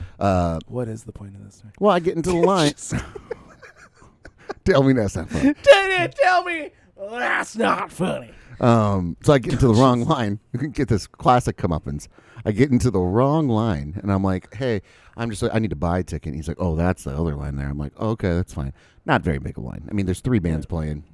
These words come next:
Speaker 1: The second
Speaker 2: Yeah.
Speaker 1: band's currently playing. I stand behind this dude, and this guy's like, "Hey, uh, you want a free ticket?" I'm like, "What?" He's like, "You want a free ticket?" And I'm like, "Uh,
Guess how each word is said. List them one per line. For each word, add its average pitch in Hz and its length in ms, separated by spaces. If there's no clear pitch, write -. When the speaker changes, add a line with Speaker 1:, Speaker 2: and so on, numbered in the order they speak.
Speaker 1:
The 82 100
second 85 280
Speaker 2:
Yeah. 76 40
Speaker 1:
band's 76 180
currently - 320
playing. - 260
I 139 100
stand 151 260
behind 127 260
this 95 160
dude, 82 240
and 127 240
this 117 180
guy's 113 300
like, 104 340
"Hey, 151 200
uh, 113 220
you 110 160
want 123 120
a 117 80
free 131 160
ticket?" 135 400
I'm 107 140
like, 95 180
"What?" 127 320
He's 123 120
like, 120 100
"You 123 140
want 127 120
a 117 80
free 117 140
ticket?" 123 380
And 104 100
I'm 92 80
like, 85 280
"Uh, 82 440